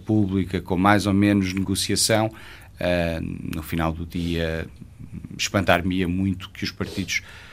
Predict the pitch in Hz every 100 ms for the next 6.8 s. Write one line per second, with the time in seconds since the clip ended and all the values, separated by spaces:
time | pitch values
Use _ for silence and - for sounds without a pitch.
0 | - - 87 87 85 90 - 98 90 85
1 | 85 87 87 87 90 90 87 80 90 90
2 | 92 92 - 98 92 101 101 90 - 90
3 | 95 90 101 - - - 139 113 101 -
4 | - - - - - - 82 - 80 82
5 | - - - - - 98 82 87 - 95
6 | 92 90 90 92 127 98 -